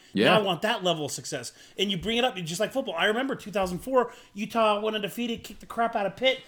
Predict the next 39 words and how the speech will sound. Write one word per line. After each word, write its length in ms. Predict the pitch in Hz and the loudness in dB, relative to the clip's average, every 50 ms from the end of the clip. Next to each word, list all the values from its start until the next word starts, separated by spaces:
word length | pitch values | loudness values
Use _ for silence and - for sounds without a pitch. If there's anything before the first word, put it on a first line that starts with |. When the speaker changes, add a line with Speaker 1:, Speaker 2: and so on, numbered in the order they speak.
| - - - - | -20 -12 -4 0
Speaker 2:
It 60 | 190 | 2
was 80 | 190 | 4
our 100 | 196 180 | 4 2
first 260 | 147 - 240 214 220 220 | 2 2 2 2 2 0
amazing 360 | 190 202 214 214 202 202 190 156 | 2 4 4 4 4 2 -2 -4
season 400 | - 240 233 214 214 202 190 - - _ _ - | -4 -2 -2 -2 -2 -4 -4 -8 -12 _ _ -10
in 120 | 190 196 | -6 -2
maybe 240 | 208 214 214 208 202 196 | 0 0 2 2 0 0
a 60 | 185 | 2
long 360 | 190 208 208 208 208 202 175 - | 4 4 4 4 2 0 -4 -6
forever. 520 | - - 202 220 262 254 240 226 208 - - - - - - | -4 0 2 4 4 4 2 0 -2 -2 -8 -18 -20 -14 -8
And 100 | - 185 | -6 -4
all 140 | 196 220 233 | 0 2 4
I 80 | 240 220 | 4 2
thought 240 | 233 - 254 269 247 | 2 0 -2 0 0
about 220 | 220 214 202 196 | 2 0 0 0
all 280 | 185 190 208 214 214 226 | 2 4 4 6 6 4
offseason, 260 | 254 247 - 226 208 214 | 4 2 -2 -6 -6 -6
how 80 | 202 | -6
pissed 360 | - - - 277 320 294 - | -8 -6 -4 -4 -4 -2 0
I 100 | 277 240 | 0 0
was 200 | 214 208 214 202 | 2 2 2 0
that 60 | 190 208 | 0 -2
we 60 | 214 | -4
didn't 100 | 214 208 | -4 -4
get 80 | 214 208 | -4 -4
a 40 | 196 | -6
chance 300 | - - 220 220 220 220 | -6 -4 -4 -4 -4 -4
to 80 | - 208 | -6 -8
play 180 | - 233 226 220 | -6 -4 -4 -4
someone 320 | - 247 233 233 247 302 | -4 -4 -4 -4 -2 -2
else 160 | 392 392 - | -2 -4 -4
besides 320 | - 294 277 294 294 302 302 - | -6 -6 -2 -2 -2 -2 -2 -4
Pitt, 240 | 381 392 359 - - - - | -4 -4 -4 -4 -6 -8 -6
you 120 | 170 185 | -4 0
know? 160 | 214 254 294 440 - - _ - | 2 2 0 0 -2 -10 _ 0
Speaker 1:
Yeah, 340 | 98 101 110 131 131 - - - _ _ _ - | 2 4 6 6 4 2 0 -4 _ _ _ -2
yeah. 260 | - 107 107 113 101 - - _ _ _ _ _ - - _ _ | 2 4 4 4 2 0 -4 _ _ _ _ _ -20 -20 _ _
Speaker 2:
<coughs> 0 | - | -8